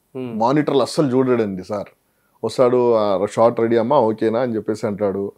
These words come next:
Speaker 1: Hmm.
Speaker 2: "ఆ, సార్ రెడీ సార్" అని చెప్పేసి అక్కడ ఆయన సినిమాలు మాత్రమే భయం వేసిందండి.
Speaker 1: Hmm.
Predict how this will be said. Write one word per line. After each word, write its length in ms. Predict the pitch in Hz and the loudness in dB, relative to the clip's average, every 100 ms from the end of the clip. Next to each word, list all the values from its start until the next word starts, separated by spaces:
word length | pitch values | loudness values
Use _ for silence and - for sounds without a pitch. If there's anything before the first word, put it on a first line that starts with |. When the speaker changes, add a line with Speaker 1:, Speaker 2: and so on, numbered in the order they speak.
| 131 | -14
Speaker 1:
Hmm. 420 | 123 107 104 - | -14 -14 -12 -2
Speaker 2:
"ఆ, 100 | 113 | 0
సార్ 220 | 110 110 | 2 2
రెడీ 220 | 101 110 | 2 0
సార్" 200 | 120 113 | 2 2
అని 140 | 104 101 | 2 -2
చెప్పేసి 200 | 98 117 | -6 -6
అక్కడ 540 | 98 135 135 127 104 - - | -2 2 4 6 4 0 -2
ఆయన 220 | 113 139 | 0 2
సినిమాలు 400 | 123 123 151 170 | 0 2 4 4
మాత్రమే 400 | 147 139 151 156 | 4 2 2 4
భయం 200 | 131 113 | 6 4
వేసిందండి. 800 | 107 - 90 82 80 - _ - | 2 -6 -10 -10 -14 -18 _ -12
Speaker 1:
Hmm. 220 | 131 110 | -10 -10